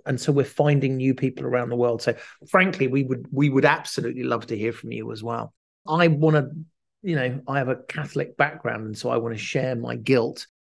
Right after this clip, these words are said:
You talked about the fact that, um, y-, you do the editing, and we, we, I think we've definitely got ambition to do more. I, I actually lie awake at night occasionally because I remember you saying,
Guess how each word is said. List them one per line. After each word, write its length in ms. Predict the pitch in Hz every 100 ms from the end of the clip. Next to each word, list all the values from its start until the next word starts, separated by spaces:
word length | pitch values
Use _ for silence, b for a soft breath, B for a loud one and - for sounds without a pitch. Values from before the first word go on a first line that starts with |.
| -
You 200 | 160 185
talked 300 | 175 160 -
about 280 | 135 127 -
the 60 |
fact 300 | - 127 151
that, 180 | 120 127 - 131
um, 380 | 123 120 123 -
y-, 100 | 160 -
you 220 | 139 139
do 160 | 139 123
the 160 | 127
editing, 600 | 131 160 - 117 120 123 -
and 220 | 123 120
we, 160 | 147 156
we, 240 | 147 175 156
I 60 | 147
think 220 | 180 180
we've 220 | 139 -
definitely 320 | 180 165 185
got 160 | 156 139
ambition 400 | 127 131 127 151
to 80 | -
do 160 | 139
more. 300 | 127 123 123 - B B B
I, 120 | 147
I 280 | 165 160 151
actually 300 | 165 - 156
lie 280 | 147 143 151
awake 400 | 143 139 139 -
at 80 | 139
night 240 | 131 139
occasionally 600 | 151 - 123 120 135 123
because 300 | - - 120
I 80 | 123
remember 380 | 127 127 147 143
you 180 | 123 120
saying, 500 | - 120 117 123